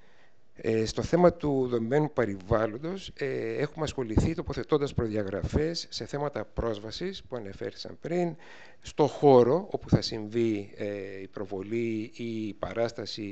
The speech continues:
ή οτιδήποτε άλλο γεγονός, ε, τα εργαλεία που χρησιμοποιούμε. Ε, πάρα πολλές φορές προσπαθούμε να επιμείνουμε στο θέμα της ακουστικής περιγραφής, στον κινηματογράφο ή σε άλλους χώρους.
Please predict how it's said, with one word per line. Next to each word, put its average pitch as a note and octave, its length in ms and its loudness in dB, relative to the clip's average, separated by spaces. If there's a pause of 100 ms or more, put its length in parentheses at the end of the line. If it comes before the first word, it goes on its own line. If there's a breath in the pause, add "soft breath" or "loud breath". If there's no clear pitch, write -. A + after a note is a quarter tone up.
ή G#2 580 -10
οτιδήποτε G#2 760 -8
άλλο G2+ 200 -2
γεγονός, C3 680 2 (760 loud breath)
ε, C3 460 -6 (300)
τα C#3 80 2
εργαλεία A#2+ 500 4
που A2+ 100 -8
χρησιμοποιούμε. G#2+ 1000 -6 (360 loud breath)
Ε, A#2 500 -6 (320)
πάρα C#3 280 8
πολλές B2 260 0
φορές A#2 680 0
προσπαθούμε B2 500 -4
να A#2 80 0
επιμείνουμε A#2+ 640 -2
στο G#2 140 -6
θέμα B2 180 -2
της A#2 100 -2
ακουστικής A2 400 -8
περιγραφής, G#2+ 760 -2
στον G#2+ 120 -8
κινηματογράφο A2 840 -4
ή A2 180 -4
σε A#2 180 -6
άλλους A2 240 -4
χώρους. A#2+ 440 -2